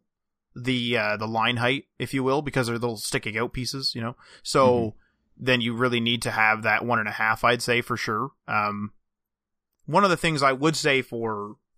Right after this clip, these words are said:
Speaker 1: line height and font size and that type of thing is honestly just make it so that if you write up something,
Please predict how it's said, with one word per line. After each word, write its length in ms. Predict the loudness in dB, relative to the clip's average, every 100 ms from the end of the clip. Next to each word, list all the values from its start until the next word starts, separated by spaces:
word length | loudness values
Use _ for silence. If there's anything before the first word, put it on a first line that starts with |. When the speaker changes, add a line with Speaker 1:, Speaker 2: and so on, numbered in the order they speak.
| _
Speaker 1:
line 280 | -2 0 0
height 280 | 0 -2 -4 -6
and 480 | -8 -8 -12 -16 -16
font 320 | -8 -6 -4
size 320 | -4 -4 -4 -6
and 80 |
that 80 | -8
type 140 | -10 -12
of 80 |
thing 220 | -12 -12 -14 _ _ -20 _ -2
is 220 | 0 4
honestly 400 | 4 4 2 0
just 440 | 2 0 0 -8 -10
make 300 | 0 2 4
it 140 | 2 2
so 160 | 2
that 320 | 4 4 4 0 _ _ _ _ _ _ _ -4
if 120 | -2
you 120 | 0
write 260 | 2 4 4
up 200 | 2 0
something, 480 | -6 -6 -4 -6 -6